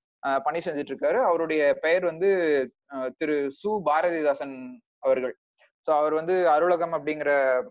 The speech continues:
அம-, அமைப்புல இருந்து ரொம்ப தீவிரமாக இந்த பாருக்கழுகுகளை எப்படியேனும்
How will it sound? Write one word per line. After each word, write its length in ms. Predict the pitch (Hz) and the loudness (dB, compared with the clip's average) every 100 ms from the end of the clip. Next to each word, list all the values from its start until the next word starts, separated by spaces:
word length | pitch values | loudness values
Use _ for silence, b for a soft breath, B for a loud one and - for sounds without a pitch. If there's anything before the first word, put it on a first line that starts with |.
| - | -8
அம-, 260 | 135 135 127 | -8 -6 -8
அமைப்புல 400 | 147 143 143 131 | -8 -8 -2 -2
இருந்து 260 | 135 196 233 185 151 135 | -2 -2 0 2 2 0
ரொம்ப 200 | 147 185 175 151 | 0 2 2 2
தீவிரமாக 560 | 170 170 165 151 156 | 0 -2 0 -2 -4
இந்த 140 | 196 139 | -6 -2
பாருக்கழுகுகளை 640 | 147 160 160 147 143 156 170 | -2 -2 -2 -2 -2 -2 -4
எப்படியேனும் 560 | - 160 151 156 165 | -4 -4 -4 -4 -10